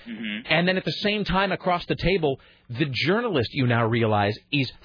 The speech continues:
Speaker 2: fabricating calls from the serial killer.
Speaker 1: Yeah.
Speaker 2: Each of them unaware that the other is, on some level anyway, unaware the other is lying. It's just, it's so fascinating. It is,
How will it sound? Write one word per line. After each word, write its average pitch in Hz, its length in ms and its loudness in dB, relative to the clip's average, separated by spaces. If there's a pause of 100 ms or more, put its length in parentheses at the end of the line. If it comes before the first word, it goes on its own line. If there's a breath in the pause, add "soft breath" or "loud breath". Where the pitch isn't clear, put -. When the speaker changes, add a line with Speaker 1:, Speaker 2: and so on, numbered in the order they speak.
Speaker 2:
fabricating 151 680 0
calls 185 540 -2
from 117 140 0
the 107 80 0
serial 107 380 2
killer. 90 440 0
Speaker 1:
Yeah. 123 220 -2 (200)
Speaker 2:
Each 233 280 0
of 185 160 2
them 165 300 0 (180)
unaware 156 800 2
that 135 120 0
the 139 180 0
other 143 420 0
is, 139 240 -2 (1300)
on 156 160 4
some 262 260 0
level 139 200 2
anyway, 127 240 2 (240)
unaware 165 360 2
the 156 180 0
other 156 260 2
is 135 140 -2
lying. 143 400 0
It's 160 200 -2
just, 180 160 -2
it's - 300 -6
so 196 200 2
fascinating. 139 580 -2
It 120 100 0
is, 120 120 2